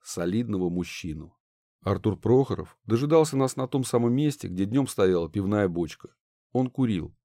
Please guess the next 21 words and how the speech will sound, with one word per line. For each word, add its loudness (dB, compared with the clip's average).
поглядывал 2
на 2
проходивших -2
мимо 2
него 2
девиц, -4
то 2
и 4
дело 4
поправлял 2
ворот 2
пиджака 0
и -2
блестящий -4
узел -2
галстука. -4
Как -2
и 0
в -8
прошлый 0
раз, -6